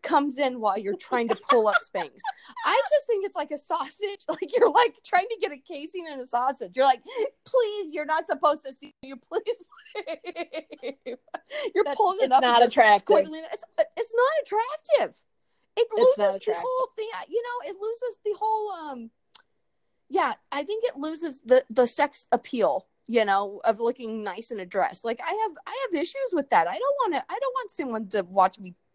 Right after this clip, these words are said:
Speaker 1: you know, get dressed
Speaker 2: Yeah.
Speaker 1: and know that I have to have, like, fifty thousand things to,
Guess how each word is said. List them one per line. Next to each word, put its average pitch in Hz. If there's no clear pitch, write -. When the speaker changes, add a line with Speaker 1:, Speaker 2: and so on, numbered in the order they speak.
Speaker 1:
you 196
know, 180
get 214
dressed 214
Speaker 2:
Yeah. 208
Speaker 1:
and 180
know 196
that 180
I -
have 190
to 214
have, 180
like, 170
fifty 190
thousand 175
things 170
to, 147